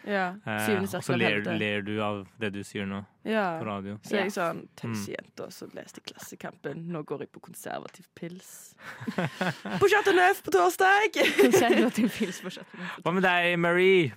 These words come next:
Speaker 2: bak med sta-, spakene?
Speaker 3: Bak med spakene, det er meg, Marie. Tydeligvis er det navnet jeg har fått. Det går bra med meg, Tayeb. Eh, jeg prøver å bli flinkere på å lese. Deltar i, den tror jeg du også deltar i, re-, leseutfordringen på Deichman.
Speaker 2: Ja.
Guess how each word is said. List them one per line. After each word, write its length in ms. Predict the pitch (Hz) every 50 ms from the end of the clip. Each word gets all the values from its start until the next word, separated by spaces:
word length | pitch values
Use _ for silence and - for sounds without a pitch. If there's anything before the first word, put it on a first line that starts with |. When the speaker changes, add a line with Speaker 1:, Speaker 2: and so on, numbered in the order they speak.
| -
Speaker 2:
bak 380 | - 143 143 147 143 139 _ -
med 140 | 147 147 143
sta-, 320 | - - - 143 147 143 127
spakene? 680 | - - 160 147 135 - - 143 127 135 135 135 123 - -
Speaker 3:
Bak 280 | 196 226 233 254 - -
med 200 | 240 240 254 -
spakene, 600 | - - 247 240 226 - - 202 220 233 240 214
det 60 | 185 185
er 100 | 202 196
meg, 220 | 220 214 196 208
Marie. 560 | 214 202 190 190 185 185 185 214 254 240 165 - -
Tydeligvis 480 | - 202 175 165 165 160 160 - 208 190
er 100 | 165 -
det 140 | 202 208 202
navnet 180 | 240 - 220
jeg 100 | - - -
har 0 | 196 170 180
fått. 60 | -
Det 120 | - 233
går 80 | 269 269
bra 120 | 262 247
med 100 | 240 254
meg, 120 | 254 220 190
Tayeb. 380 | - 196 190 208 254 285 - - _ - - - - - _ -
Eh, 800 | 233 247 254 262 262 262 262 262 262 262 262 262 262 262 262 262 -
jeg 220 | - 196 - - 196 -
prøver 260 | - - 240 190 175
å 80 | 190 185
bli 80 | 196
flinkere 320 | 214 - 254 226 196 - 202
på 80 | - 214
å 40 | 226 214
lese. 340 | 151 - - - 277 311 277
Deltar 640 | 262 220 185 180 - - 202 202 202 202 202 196 196 196 -
i, 200 | 202 185 180 185
den 220 | 175 175 180 202 220
tror 240 | - - 196 185
jeg 60 | 190 185
du 80 | 190 185
også 160 | - - 180
deltar 300 | 175 170 - - - - 359
i, 40 | 508 480 - -
re-, 220 | - 240 240 220 220 -
leseutfordringen 800 | 233 220 190 - 165 - - 180 170 160 160 160 160 165 165 165
på 80 | - 165
Deichman. 340 | 160 - - - 185 226 349 440 - _ _ _ _
Speaker 2:
Ja. 220 | - 131 123 127